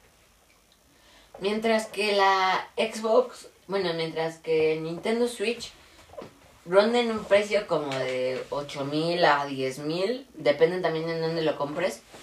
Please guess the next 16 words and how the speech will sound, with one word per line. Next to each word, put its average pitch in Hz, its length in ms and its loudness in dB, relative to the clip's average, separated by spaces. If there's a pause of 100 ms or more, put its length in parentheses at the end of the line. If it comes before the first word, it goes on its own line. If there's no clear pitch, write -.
(1400)
Así 165 440 0
que 262 160 4
me 262 100 2
parece 170 580 2
que 147 460 -2 (840)
en 143 400 -6
precio 214 680 2 (600)
y 165 160 0
lo 156 140 4
que 202 100 0
hemos 254 180 2
venido 220 400 0
comparando 165 460 2
hasta 185 180 -4
el 131 80 -6
momento, 185 600 -4